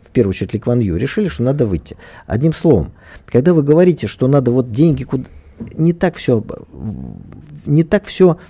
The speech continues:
м, обстоит. Ли Куан Ю лично выделял кредиты государственным компаниям для их развития. То есть он решил, что должна быть авиакомпания. Он нашел менеджера, поставил его и сказал: "Вот ты будешь и отвечаешь".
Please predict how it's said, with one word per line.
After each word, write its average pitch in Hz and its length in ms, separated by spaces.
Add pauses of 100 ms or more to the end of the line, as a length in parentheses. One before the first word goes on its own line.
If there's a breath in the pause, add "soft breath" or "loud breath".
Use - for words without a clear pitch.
(380 loud breath)
м, 117 400 (380)
обстоит. - 580 (160)
Ли 139 160
Куан 160 280
Ю 202 360 (380 soft breath)
лично 120 580
выделял 135 560
кредиты 117 840 (540)
государственным 127 880
компаниям 104 880 (100)
для 120 180
их 135 200
развития. 117 520
То - 120
есть 82 100 (100)
он 196 240
решил, 147 500 (260 soft breath)
что - 180
должна 113 340
быть 185 240
авиакомпания. 110 880 (340 soft breath)
Он 156 320
нашел 113 340
менеджера, 120 800
поставил 156 500
его 87 200
и 85 60
сказал: 90 440
"Вот 135 240
ты 160 80
будешь 156 420
и 135 80
отвечаешь". 131 600